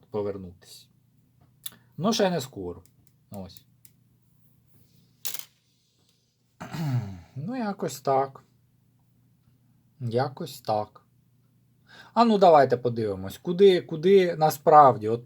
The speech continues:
ну, просто цікаво, куди насправді лежить душа у більшості жителів,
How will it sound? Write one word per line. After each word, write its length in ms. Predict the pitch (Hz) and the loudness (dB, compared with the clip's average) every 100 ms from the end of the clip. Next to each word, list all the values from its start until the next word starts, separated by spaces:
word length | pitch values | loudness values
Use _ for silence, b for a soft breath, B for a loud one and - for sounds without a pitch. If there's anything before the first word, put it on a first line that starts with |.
| - | -6
ну, 120 | 294 | -4
просто 520 | 180 180 135 98 - | 0 6 6 4 -8
цікаво, 600 | 98 135 131 117 98 82 - B B B | -8 -8 -2 -2 -2 -8 -18 B B B
куди 440 | 208 214 294 339 254 | 0 2 2 2 0
насправді 800 | 202 175 - 190 233 202 180 180 | -2 -6 0 4 4 4 -2 0
лежить 480 | 151 139 185 175 | 2 2 0 -2
душа 540 | 123 135 - 151 190 170 | -6 -6 -2 0 2 2
у 260 | 147 156 | 0 -4
більшості 800 | 123 123 202 180 165 135 - 139 | -6 -4 -4 -4 -8 -10 -6 -4
жителів, 680 | 127 147 196 185 156 151 143 | -2 0 0 0 -2 -2 -8